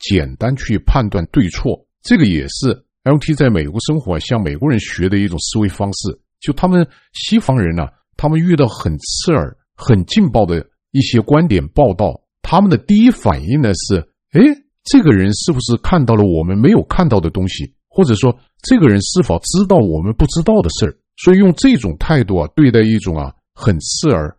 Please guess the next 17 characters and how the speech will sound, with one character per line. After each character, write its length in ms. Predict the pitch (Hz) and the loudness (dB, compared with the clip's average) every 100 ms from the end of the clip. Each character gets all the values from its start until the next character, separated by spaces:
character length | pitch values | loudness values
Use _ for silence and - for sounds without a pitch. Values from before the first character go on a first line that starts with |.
| _ | _
很 240 | _ - 90 | _ 0 0
不 120 | - | 0
同 160 | 190 113 | 0 -2
寻 320 | - - 117 | -4 -6 -4
常 240 | 156 82 110 | -4 -6 -2
的 180 | 92 - _ - | -2 -4 _ -8
一 80 | 120 | -6
些 180 | - 107 | -2 -4
观 260 | - 123 | -2 -2
点， 240 | 101 76 - _ - | -2 -6 -8 _ -12
它 160 | - | -4
会 160 | 175 190 | 2 4
有 260 | 151 104 76 | 4 4 0
助 260 | - 233 214 | -4 -2 0
于 160 | 113 | 0
你 160 | 92 | -2
啊 80 | 80 | -4